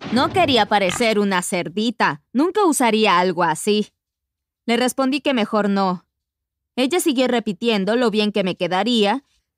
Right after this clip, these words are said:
y hasta papá la apoyó. Eso me molestó tanto.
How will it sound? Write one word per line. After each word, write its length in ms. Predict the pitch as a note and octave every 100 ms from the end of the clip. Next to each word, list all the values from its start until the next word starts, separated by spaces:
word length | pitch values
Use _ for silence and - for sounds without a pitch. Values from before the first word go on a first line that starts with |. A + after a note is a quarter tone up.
| _ _
y 120 | B3 B3
hasta 360 | A#3+ - G#3+
papá 680 | - G3 - - C#4 G3+ C#4+
la 260 | B3+ A3 F#3
apoyó. 720 | F3+ F#3+ F#3 E3 A3 A3 - _ _ _ _ _ _ _ _
Eso 280 | - F4 G4+ B4
me 120 | G4
molestó 580 | C#4 A#3 F#3 F#3 - C4+
tanto. 720 | - A#3+ A3+ A3+ A#3+ C4+ C#4